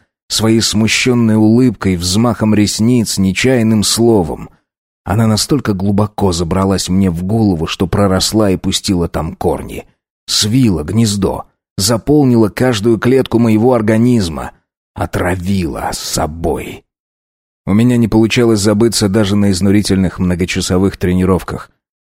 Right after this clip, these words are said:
Мысли о ней должны были выйти с потом, которым пропитывалась насквозь моя форма. Должны были покинуть меня вместе с усталостью и переутомлением,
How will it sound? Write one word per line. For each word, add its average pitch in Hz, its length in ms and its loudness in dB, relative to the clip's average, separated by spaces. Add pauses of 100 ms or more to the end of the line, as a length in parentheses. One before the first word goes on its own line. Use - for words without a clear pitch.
Мысли 104 400 2
о 104 80 2
ней 110 200 2
должны 95 400 2
были 95 180 2
выйти 95 480 0
с - 160 -4
потом, - 560 -2 (320)
которым 107 460 0
пропитывалась 101 760 0
насквозь 104 500 -2
моя 98 220 2
форма. 92 580 -2 (300)
Должны 110 580 2
были 101 200 2
покинуть 104 560 0
меня 101 260 2
вместе 101 420 0
с - 140 -4
усталостью 107 800 0
и 98 40 0
переутомлением, 104 1000 2